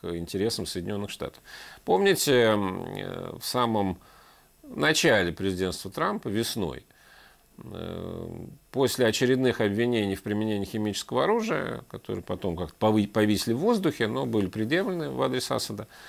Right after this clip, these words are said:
э, Трамп, э, распорядился нанести, э,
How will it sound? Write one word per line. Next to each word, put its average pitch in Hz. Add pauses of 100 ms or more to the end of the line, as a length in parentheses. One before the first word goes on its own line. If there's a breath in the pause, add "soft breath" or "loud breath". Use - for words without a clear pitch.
(480 loud breath)
э, 98
Трамп, 165
э, 107
распорядился 113
нанести, 101
э, 85